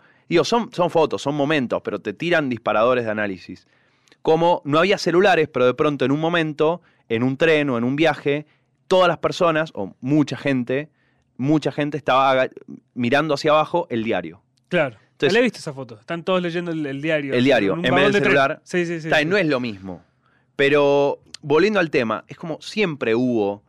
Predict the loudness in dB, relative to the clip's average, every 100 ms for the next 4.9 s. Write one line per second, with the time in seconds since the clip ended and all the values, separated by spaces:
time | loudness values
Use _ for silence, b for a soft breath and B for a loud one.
0 | _ _ _ _ 0 0 0 -6 -4 -2
1 | -2 -6 -12 -8 -6 -4 -4 -4 -2 2
2 | 2 0 -4 -4 -2 -4 -2 -2 -2 -2
3 | -2 -2 -2 -6 -8 -8 -4 -4 -4 -8
4 | -8 -2 0 0 -4 -6 -4 -6 -8